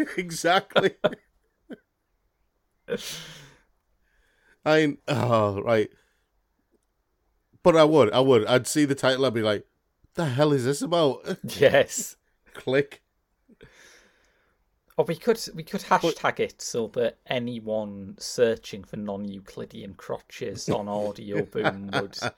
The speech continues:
Speaker 1: <laughs>
Speaker 2: would easily find us among the search results.
Speaker 1: Well, just on the internet in general, just
Speaker 2: Yeah.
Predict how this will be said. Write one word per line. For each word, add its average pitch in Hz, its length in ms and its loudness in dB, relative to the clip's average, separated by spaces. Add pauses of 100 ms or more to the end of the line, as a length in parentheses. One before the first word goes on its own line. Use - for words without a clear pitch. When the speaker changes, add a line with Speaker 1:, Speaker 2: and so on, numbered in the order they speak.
(200)
Speaker 1:
<laughs> - 960 -10
Speaker 2:
would 117 160 -6
easily 104 460 -8
find 107 440 -6
us 95 140 -12
among 98 320 -10
the 95 80 -12
search - 540 -6
results. - 760 -12 (680)
Speaker 1:
Well, 107 180 0
just 131 320 -4
on 117 140 -2
the 110 120 0
internet 104 360 -4
in 98 160 -6
general, 107 460 -4
just 95 260 -12
Speaker 2:
Yeah. 127 400 -4